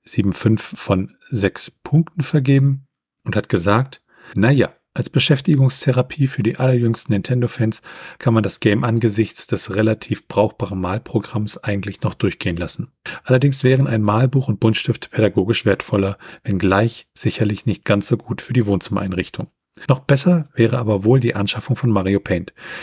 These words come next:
Hier gibt es zu einem Game mit annähernd gleichem Nullnutzwert wenigstens noch ein, eine ganz passable Computermaus." Damit kommen wir zur Meinung. Ja, nach dem Acme Animation Factory ist das sozusagen unser nächstes, äh, ja, Mario Paint, äh,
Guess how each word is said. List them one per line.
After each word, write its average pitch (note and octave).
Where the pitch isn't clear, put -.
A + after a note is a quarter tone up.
Hier B2+
gibt -
es -
zu -
einem A2
Game A2+
mit A2
annähernd A#2+
gleichem A2
Nullnutzwert A#2
wenigstens G#2+
noch G2+
ein, G2+
eine G#2
ganz F#2+
passable G2
Computermaus." -
Damit A2
kommen A#2
wir G#2
zur E2+
Meinung. F#2
Ja, A2+
nach A#2+
dem A#2
Acme C3
Animation B2
Factory C3
ist -
das B2
sozusagen G#2
unser G2
nächstes, G#2
äh, G2+
ja, F#2+
Mario G2+
Paint, G2+
äh, G#2